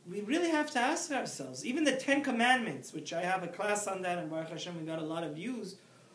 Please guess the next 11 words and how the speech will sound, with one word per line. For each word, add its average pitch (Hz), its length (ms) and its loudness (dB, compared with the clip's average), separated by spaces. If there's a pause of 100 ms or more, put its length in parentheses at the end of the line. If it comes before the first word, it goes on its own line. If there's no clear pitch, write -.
(160)
Why 190 180 -2
does, 453 440 8
why? 240 880 6
We 233 100 0
really 320 240 4
have 320 160 4
to 269 60 6
ask 277 260 8
ourselves 254 320 4
this 240 100 -4
question. - 400 -4